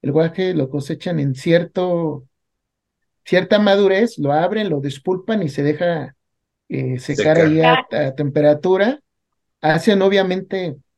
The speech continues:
Speaker 1: como un proceso de selección para ver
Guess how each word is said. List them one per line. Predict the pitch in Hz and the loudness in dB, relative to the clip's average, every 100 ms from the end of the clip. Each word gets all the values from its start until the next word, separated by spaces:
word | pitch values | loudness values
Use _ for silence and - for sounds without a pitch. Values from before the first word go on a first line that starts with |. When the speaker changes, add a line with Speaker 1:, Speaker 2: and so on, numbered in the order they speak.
| _ _ | _ _
Speaker 1:
como | - 143 | -4 -2
un | 165 | -2
proceso | 185 180 151 156 180 160 139 123 - _ _ _ _ - | 0 -2 0 -2 -2 -2 -4 -10 -18 _ _ _ _ -12
de | 135 135 131 131 127 120 131 _ _ _ _ _ _ _ _ | -4 -2 0 -2 -2 -6 -12 _ _ _ _ _ _ _ _
selección | - 151 151 151 180 175 208 214 | 2 4 4 2 2 2 2 0
para | 156 143 | -2 0
ver | 143 165 180 | 2 2 0